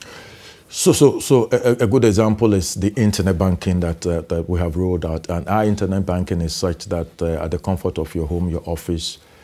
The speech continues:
you can do all the banking activities I can think of other than withdraw cash, because you, you actually have to, uh, go to an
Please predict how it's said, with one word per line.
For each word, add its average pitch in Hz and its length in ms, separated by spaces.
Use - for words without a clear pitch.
you 87 120
can 85 220
do 92 260
all 92 380
the 85 120
banking 90 680
activities 85 480
I 78 100
can 78 180
think 87 240
of 80 120
other 90 180
than 82 260
withdraw 85 280
cash, 78 360
because 82 380
you, 85 220
you 92 120
actually 92 340
have 90 180
to, 82 260
uh, 80 140
go 92 160
to 90 140
an 78 120